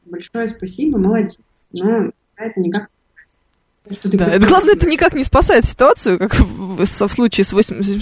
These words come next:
Speaker 2: восемьсот семьдесят шестым. Это довольно любопытно, потому что человек делает замечание нашему, нашей коллеге. Но при этом са-, сам допускает ошибку в слове «склонение»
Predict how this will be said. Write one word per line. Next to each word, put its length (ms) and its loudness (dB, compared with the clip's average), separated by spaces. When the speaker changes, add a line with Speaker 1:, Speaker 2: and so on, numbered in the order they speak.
Speaker 2:
восемьсот 440 2
семьдесят 380 -2
шестым. 340 -2
Это 140 0
довольно 300 4
любопытно, 480 0
потому 260 0
что 140 -6
человек 320 0
делает 320 0
замечание 480 -2
нашему, 420 -4
нашей 240 0
коллеге. 440 0
Но 280 4
при 160 2
этом 220 0
са-, 380 2
сам 520 2
допускает 460 2
ошибку 320 0
в 40 6
слове 200 4
«склонение» 680 0